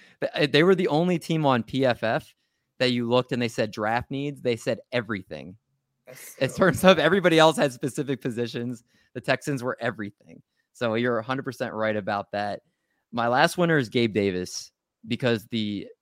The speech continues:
Speaker 1: Bills did not use a pick on a wide receiver until in the later rounds in day three with Khalil Shakir, who is going to be like an Isaiah McKenzie in that offense.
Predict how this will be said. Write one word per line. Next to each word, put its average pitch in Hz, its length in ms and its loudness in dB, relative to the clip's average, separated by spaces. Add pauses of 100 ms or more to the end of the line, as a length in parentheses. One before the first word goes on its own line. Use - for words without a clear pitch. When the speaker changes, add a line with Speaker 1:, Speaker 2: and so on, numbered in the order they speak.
(120)
Speaker 1:
Bills 131 400 4
did 117 140 -4
not 120 240 0
use 120 440 -2 (120)
a 107 180 -2
pick - 240 -4
on 127 100 2
a 120 40 0
wide 117 200 2
receiver 113 420 -4
until 107 540 -6 (180)
in 117 100 -2
the 104 80 -2
later 120 260 0
rounds 120 300 0
in 104 120 -4
day 107 180 -2
three 104 440 -4 (260)
with 107 160 -6
Khalil 117 300 0
Shakir, 120 520 -4 (560)
who 123 180 0
is 110 100 -4
going 120 280 0
to 117 100 -8
be 113 160 0
like 107 140 0
an 104 60 -4
Isaiah 107 360 0
McKenzie 110 560 -2
in 131 60 -2
that 131 160 -2
offense. 151 600 -2